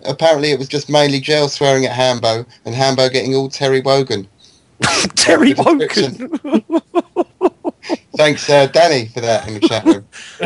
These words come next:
Speaker 2: Can I, um, there's a, a fella called, um, We Are Brighton on, um, on Twitter, and he's, he's basically s-, uh, sent a message to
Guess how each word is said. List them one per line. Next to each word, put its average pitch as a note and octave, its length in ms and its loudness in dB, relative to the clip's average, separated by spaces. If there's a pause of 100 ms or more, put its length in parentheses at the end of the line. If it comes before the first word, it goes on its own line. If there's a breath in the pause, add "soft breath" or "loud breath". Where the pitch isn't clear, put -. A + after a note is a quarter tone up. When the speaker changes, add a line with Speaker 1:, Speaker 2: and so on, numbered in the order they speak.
(100)
Speaker 2:
Can D#3+ 180 2
I, E3+ 260 4
um, D#3+ 220 -2 (340)
there's C#3 240 -2
a, B2+ 300 2
a A#2+ 80 -6
fella A#2+ 320 -4
called, G#2+ 280 -12
um, G#2 300 -4
We A2 180 -2
Are G2+ 200 2
Brighton D#2 500 -2 (120)
on, E2 340 -8
um, D#2 480 -10 (260)
on E2 160 -6
Twitter, - 380 -4
and D2+ 180 -4
he's, D#2+ 280 -6
he's D#2 200 -8
basically E2 400 -4
s-, - 220 -12
uh, D#2+ 100 -10 (140)
sent F2 180 -4
a D2+ 60 -4
message E2 400 -4
to E2 240 -2